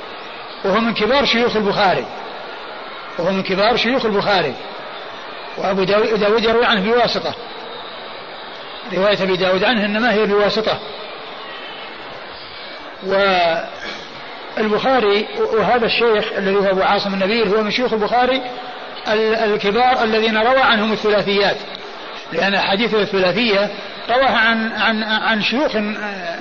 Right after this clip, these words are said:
عدة، ثلاثة أو أربعة، منهم ه-، هذا الرجل الذي هو، آه، أبو عاصم، ومنهم مكي بن إبراهيم،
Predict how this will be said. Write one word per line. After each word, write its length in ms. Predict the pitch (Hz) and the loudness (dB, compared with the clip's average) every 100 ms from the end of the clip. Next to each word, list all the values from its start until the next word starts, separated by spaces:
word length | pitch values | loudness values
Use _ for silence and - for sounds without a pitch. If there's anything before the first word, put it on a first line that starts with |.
| - - | -10 -4
عدة، 300 | 262 262 170 | -2 0 0
ثلاثة 420 | 190 226 208 208 | 2 2 2 2
أو 280 | 190 202 226 | 2 2 2
أربعة، 300 | 220 170 147 - - - - - - - | 2 2 0 -4 -12 -14 -14 -14 -14 -6
منهم 380 | 226 240 208 208 - - - - - 90 | -2 0 0 -2 -6 -12 -10 -6 -4 -4
ه-، 200 | 180 196 | -2 0
هذا 260 | 190 196 190 | 0 0 2
الرجل 360 | 190 196 185 190 | 2 2 2 2
الذي 300 | 180 180 165 | 2 2 2
هو، 300 | 180 175 180 - - - - - - | 4 2 0 -6 -12 -14 -14 -14 -4
آه، 520 | 208 190 190 175 180 190 | 0 2 2 0 -2 0
أبو 140 | 180 | 2
عاصم، 400 | 170 226 254 277 - - - - - | 4 4 4 0 -2 -8 -10 -12 -4
ومنهم 380 | 202 254 214 226 | 0 2 2 2
مكي 240 | 220 214 | 2 2
بن 140 | 196 196 | 2 2
إبراهيم، 560 | 185 175 175 240 262 | 2 2 4 2 2